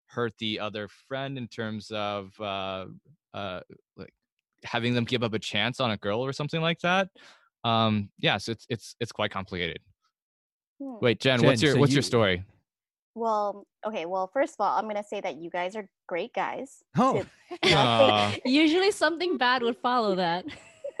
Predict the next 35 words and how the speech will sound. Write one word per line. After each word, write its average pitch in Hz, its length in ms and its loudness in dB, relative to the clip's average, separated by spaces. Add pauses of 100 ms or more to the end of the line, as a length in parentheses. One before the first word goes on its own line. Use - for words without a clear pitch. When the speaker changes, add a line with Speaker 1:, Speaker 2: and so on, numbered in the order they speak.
(360)
Speaker 1:
Oh, 165 280 6
yeah. 247 420 8
You 151 60 6
guys 180 220 4
Speaker 2:
Um, 175 40 4
Speaker 1:
are 156 40 2
great, 160 420 4
but 127 500 2 (840)
Speaker 2:
but 294 220 6
there 294 180 8
Speaker 3:
<laughs> - 0 -
Speaker 2:
are 320 340 8
s-, - 200 -6
it 269 120 8
depends. 339 560 4
I 254 100 4
think 262 200 0
it 214 120 -4
depends 254 560 -4 (100)
on 196 560 -2
the 175 220 -10
person, - 800 -6
you 208 60 -6
know, 196 120 -2
on 220 240 2
the 220 60 -2
dude. 170 360 -6 (340)
But 220 200 2
I've 226 460 4
h-, 254 100 -12 (280)
had 220 340 -4
friends, 247 560 0
like, 202 160 -2
one 190 280 -2
girl 214 440 2